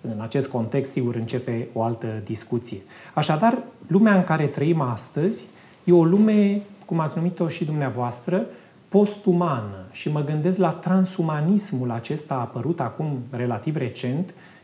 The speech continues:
E un curent, ă, promovat în zona giganților media, care, mă rog, alimentează o întreagă filosofie transumanistă, în care se vorbește despre omul digital, nu se mai vorbește despre persoana în carne și oase,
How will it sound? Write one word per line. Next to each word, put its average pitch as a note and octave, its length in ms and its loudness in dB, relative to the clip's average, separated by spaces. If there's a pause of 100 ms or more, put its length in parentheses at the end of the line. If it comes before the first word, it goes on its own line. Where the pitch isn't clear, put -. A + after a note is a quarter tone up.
E B2+ 100 0
un B2+ 140 0 (120)
curent, D3+ 680 2 (320)
ă, C3 40 2 (180)
promovat C3+ 680 0 (340)
în A#2 160 -4
zona C3+ 320 0
giganților B2 1000 0
media, C#3+ 720 0 (240)
care, A#2 480 -4 (260)
mă A2+ 240 -4
rog, C#3 320 0
alimentează B2 680 0
o C3+ 40 -2
întreagă C#3 320 -2
filosofie C3 640 0
transumanistă, C#3 1000 -4 (460)
în D#3+ 120 -2
care F3 200 4
se E3+ 120 0
vorbește C#3+ 480 -2
despre C3+ 320 -2
omul C#3+ 400 2
digital, A#2+ 800 -2 (140)
nu C3 100 -4
se C3+ 140 -4
mai C#3 180 2
vorbește B2+ 400 -2
despre B2+ 300 -2
persoana C3 540 -2
în B2 100 -4
carne B2 320 0
și A#2+ 220 -4
oase, A2+ 460 -4